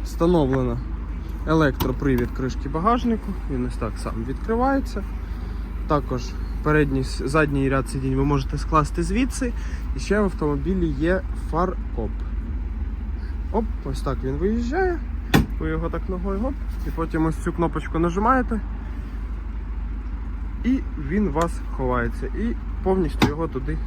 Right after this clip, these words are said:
також ногою. Ось так закривається в наш багажник.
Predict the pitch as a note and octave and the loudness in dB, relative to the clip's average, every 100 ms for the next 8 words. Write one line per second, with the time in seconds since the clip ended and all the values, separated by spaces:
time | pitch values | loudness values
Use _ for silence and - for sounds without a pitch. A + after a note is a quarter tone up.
0 | - C#3 C#3 B2+ A2+ C#3+ D#3 A2+ A2 A2 | -2 -2 -2 -2 -2 -2 -2 -2 -2 -2
1 | A2 - - - - - - - - - | -2 -4 -6 -4 -4 -4 -4 -4 -4 -4
2 | - - - - - - - - - D3+ | -6 -6 -6 -6 -6 -6 -6 -4 -2 -2
3 | B2+ B2 C#3+ D#3 E3 D#3 F3+ F#3 G3 F#3 | -2 -4 -2 0 0 0 0 0 0 0
4 | A3 A#3+ C#4+ C4 B3 | -2 0 2 2 0